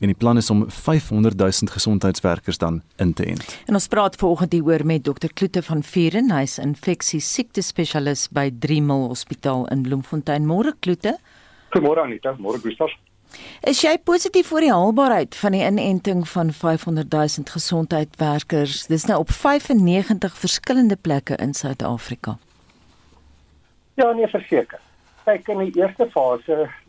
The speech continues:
Speaker 3: voor dit gestop is, is daar, wel, is amper driehonderdduisend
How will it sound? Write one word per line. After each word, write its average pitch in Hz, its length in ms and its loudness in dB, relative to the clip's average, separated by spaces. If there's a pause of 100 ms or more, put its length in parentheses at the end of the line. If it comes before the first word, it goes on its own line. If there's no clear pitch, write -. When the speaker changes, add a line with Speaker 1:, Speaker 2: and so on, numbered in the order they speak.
(140)
Speaker 3:
voor 165 100 -2
dit 156 140 0
gestop 143 420 -4
is, 143 140 -2
is 135 140 -12
daar, 135 260 2 (220)
wel, 165 200 2
is - 100 -10 (100)
amper 190 360 -4
driehonderdduisend 107 840 -4